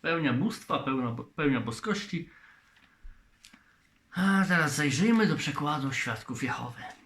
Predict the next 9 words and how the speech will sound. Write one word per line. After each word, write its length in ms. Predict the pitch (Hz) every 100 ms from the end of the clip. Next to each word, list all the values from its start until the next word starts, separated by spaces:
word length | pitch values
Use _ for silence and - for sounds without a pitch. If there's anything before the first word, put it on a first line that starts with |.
| _ _ _ - _ - _ - - _ _ - - _
Co 200 | - 254
oni 280 | 285 247 233
tutaj 320 | 233 214 180
takiego 600 | 175 156 180 175 170 139 - - _ _ _ _ _ _ _ - - _ - - _ _ _ -
wymyślili? 840 | 135 190 180 - 196 175 113 - - _ _ _ _
Jakiego 580 | - 156 233 226 208 175
określenia 600 | 165 151 143 - 175 156
tutaj 560 | 147 139 143 143 139 139 _ _ _ - - _ _ _ _ _ - _ _ _
użyją? 640 | 139 139 165 156 113 104